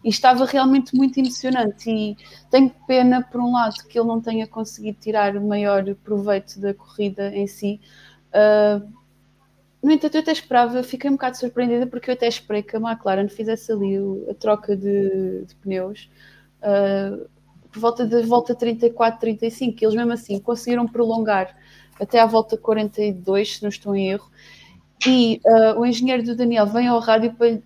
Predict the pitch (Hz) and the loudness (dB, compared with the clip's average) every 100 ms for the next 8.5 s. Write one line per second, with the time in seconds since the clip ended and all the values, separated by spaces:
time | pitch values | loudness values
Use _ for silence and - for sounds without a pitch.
0 | 214 190 214 226 254 269 - 254 226 208 | -6 -2 2 2 2 -6 -4 -2 -2 0
1 | 269 262 262 269 269 277 285 - - 262 | -2 2 4 4 4 2 2 -4 0 0
2 | 240 262 247 247 220 233 240 254 240 - | 2 2 0 0 -2 -2 0 0 -2 0
3 | 247 240 - 254 247 233 233 240 233 240 | 0 0 -2 -4 -2 -6 -4 2 2 2
4 | 233 254 247 254 247 233 247 262 247 277 | 0 -4 -4 -2 0 2 0 -2 -4 -2
5 | 269 240 226 - - - - _ _ - | 0 0 -2 -6 -20 -20 -20 _ _ 0
6 | 262 311 311 - 285 285 311 - 269 233 | 4 4 4 -2 2 4 2 2 0 0
7 | 226 247 233 240 240 247 240 240 - 247 | -2 -6 0 0 0 0 0 -2 0 2
8 | 247 - 254 247 254 | 2 -2 -2 0 0